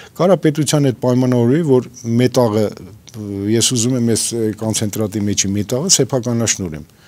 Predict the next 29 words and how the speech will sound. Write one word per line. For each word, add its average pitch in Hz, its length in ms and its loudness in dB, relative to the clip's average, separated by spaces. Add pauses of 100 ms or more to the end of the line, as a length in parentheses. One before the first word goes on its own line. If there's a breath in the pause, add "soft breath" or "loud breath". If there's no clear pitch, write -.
(520 soft breath)
Քանի 147 200 4
որ 147 200 4
կոնցենտրատի 139 560 0
մեջ 113 240 0
մետաղի 110 400 0
գինը 101 200 0
այսքան 107 300 0
է, 160 80 -2 (120)
պայմանավորում 165 600 4
են 123 140 2
իրար 120 240 0
հետ, 156 160 0
որոշակի, 120 560 2
իհարկե, 107 320 -2 (380)
այդքանով 101 440 -6
չէ։ 80 160 -10 (1040)
Պայմանավորված 147 600 2
գնով 202 280 2
ինքը 160 220 -4
տալիս 135 340 4
է 180 60 0 (840 soft breath)
կոնցենտրատի, 131 720 2 (260)
կոնցենտրատի 120 640 -2
մեջ 107 240 -2
եղած 101 240 0
մետաղը, 190 400 -2
տալիս 156 320 0
է 175 140 -4
իրան։ 82 240 -6